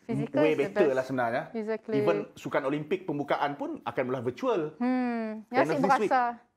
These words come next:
Speaker 2: Ah, this is a new norm lah, kata orang.
Speaker 1: Exactly.
Speaker 2: Ah, ah.
Speaker 1: Exactly.
Speaker 2: So, uh, bila bercerita pasal kehidupan sebelum pandemik covid sembilan belas,
Speaker 1: Hmm.
Speaker 2: ah, Tricia, apa yang paling kita rindukan sekali? Ah.
Speaker 1: Oh my God.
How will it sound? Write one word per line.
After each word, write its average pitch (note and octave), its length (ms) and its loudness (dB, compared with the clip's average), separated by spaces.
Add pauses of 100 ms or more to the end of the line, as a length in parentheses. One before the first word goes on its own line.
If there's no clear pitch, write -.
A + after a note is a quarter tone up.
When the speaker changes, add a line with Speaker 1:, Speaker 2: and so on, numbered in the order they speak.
(320)
Speaker 2:
Ah, A#2+ 160 -2
this F3 140 0
is F3+ 100 -2
a E3+ 80 2
new F3 140 0
norm F3 280 2
lah, C#3 140 -2
kata A2 180 -4
orang. B2 220 0
Speaker 1:
Exactly. A3 480 -8 (240)
Speaker 2:
Ah, - 80 -10
ah. A2 80 0 (160)
Speaker 1:
Exactly. G2+ 140 -6
Speaker 2:
So, E3 100 0 (720)
uh, A#2+ 240 0
bila C3+ 220 0
bercerita C#3+ 400 0
pasal C3+ 420 2 (100)
kehidupan C#3 520 -2
sebelum C3+ 340 -2
pandemik C#3 460 -2
covid B2+ 240 -4
sembilan B2 240 -6
belas, - 440 -6
Speaker 1:
Hmm. A#3 520 -6
Speaker 2:
ah, G#3+ 100 -4
Tricia, D#3+ 480 0 (400)
apa - 300 -2
yang D#3+ 100 0
paling C#3+ 240 -2
kita C3+ 180 -4
rindukan C#3 640 -2
sekali? A2 480 -8
Ah. C3+ 640 -2
Speaker 1:
Oh A3 380 0
my G#3 240 -4
God. G3+ 260 -6